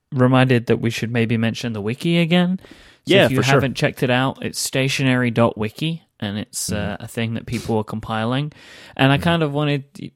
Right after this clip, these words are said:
Speaker 1: you to maybe just touch on it again, Brad, like, for, for what people can do and how they can contribute towards this.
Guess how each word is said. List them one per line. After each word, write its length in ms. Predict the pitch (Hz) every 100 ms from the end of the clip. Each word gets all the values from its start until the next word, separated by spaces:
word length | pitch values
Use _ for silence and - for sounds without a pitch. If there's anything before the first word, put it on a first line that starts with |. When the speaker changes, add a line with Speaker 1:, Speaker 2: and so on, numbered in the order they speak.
| -
Speaker 1:
you 140 | 120
to 120 | 117 127
maybe 280 | 123 120
just 240 | 117 117 -
touch 260 | 131 120
on 100 | 123
it 120 | 110 107
again, 320 | 107 117 113
Brad, 280 | 113 104 110
like, 160 | 98
for, 280 | - 113 104
for 160 | - 117
what 280 | 120 -
people 720 | - 127 120 123 117 113 113 - _ _ _ _
can 300 | - 123 110
do 440 | 107 123 120 95 101
and 160 | 101
how 200 | 107 110
they 160 | 107 107
can 220 | - 110
contribute 580 | 101 110 - 104 101 -
towards 440 | - 101 101 101
this. 360 | - - -